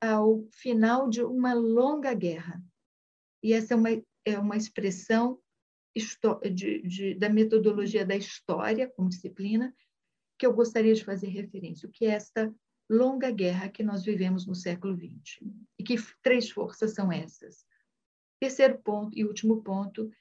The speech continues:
é que essa ascensão da democracia no século vinte foi acompanhada com uma expansão dos direitos dos indivíduos,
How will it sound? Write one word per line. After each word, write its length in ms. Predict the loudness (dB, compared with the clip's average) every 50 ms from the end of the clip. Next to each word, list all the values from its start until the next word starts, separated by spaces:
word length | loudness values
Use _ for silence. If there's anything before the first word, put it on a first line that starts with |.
| _ _ _ _ _ _ _ _ _
é 140 | 0 0 0
que 760 | 0 -4 _ -12 -6 -4 0 2 2 4 4 4 2 2 0 -6 -10 -14 _ _ _
essa 600 | 4 4 4 4 -4 -4 0 2 4 4 2 2 2
ascensão 880 | 0 0 0 -2 -10 -6 -2 -2 0 -2 -4 -8 -4 0 2 2 2 4
da 100 | 2 4
democracia 840 | 4 4 2 2 -2 -4 -6 -6 -6 -8 -10 -6 -4 -2 0 0
no 120 | 0 -2 -4
século 460 | -4 -4 -4 -4 -2 -2 -4 -2 -2
vinte 420 | -2 -2 0 0 0 0 -2 -6 _ _
foi 180 | 2 2 2
acompanhada 760 | 0 -4 _ -2 -2 0 2 2 2 4 4 4 4 2 2 2
com 120 | 4 6
uma 280 | 8 8 8 6 2 -4 _ _ _ _ _ _
expansão 880 | 0 0 0 -2 -8 _ -4 -4 -4 -4 -6 -6 -4 -2 -2 -2 -4 -6 -10 -12 _ _ _ _ _ _ _ 0
dos 160 | 2 2 4
direitos 480 | 4 4 4 4 0 0 -2 -4 -4
dos 220 | -2 -2 -2 0 2
indivíduos, 800 | 2 2 4 2 0 0 0 0 0 0 -2 -4 -6 -8 -10 -16